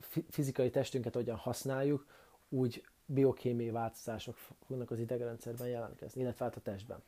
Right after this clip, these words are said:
Jó? Tehát az egyik módja például az érzésnek az, az a fizikai hogy hogy használjuk a, hogy használjuk a testünket, oké? Vagy mire fókuszálunk, vagy hogyan írunk le egy tapasztalatot magunknak.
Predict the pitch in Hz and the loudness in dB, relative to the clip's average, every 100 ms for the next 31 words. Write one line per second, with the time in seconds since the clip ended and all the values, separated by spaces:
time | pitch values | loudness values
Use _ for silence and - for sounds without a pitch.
0 | - 127 170 170 - - - - _ _ | -4 0 0 -2 -14 -20 -20 -20 _ _
1 | - 160 - 175 269 359 - 160 170 156 | 6 6 8 4 6 6 6 6 6 6
2 | - 156 143 127 151 151 151 135 147 - | 8 10 10 8 8 8 4 2 0 0
3 | - 143 220 175 127 - 110 - - _ | -2 4 4 4 2 0 -2 -4 -12 _
4 | - - - - _ _ - - 135 127 | -20 -20 -20 -20 _ _ -20 0 4 8
5 | 123 117 151 - 135 131 127 131 127 123 | 8 8 6 6 4 6 6 8 8 6
6 | - - - - 139 - 135 127 117 - | 2 -2 2 2 2 2 4 4 2 -2
7 | - - - - - 139 220 - - - | -6 -12 -12 -16 -6 0 2 0 -4 -6
8 | - 240 262 240 - 254 240 131 127 95 | 2 2 4 0 2 0 2 0 2 0
9 | 101 - - 151 156 226 226 226 254 214 | -2 -10 0 0 2 2 4 4 2 2
10 | 127 123 - - 104 - 113 - - 113 | 2 0 0 -4 -8 -6 -6 -6 -8 -8
11 | - 120 | -8 -14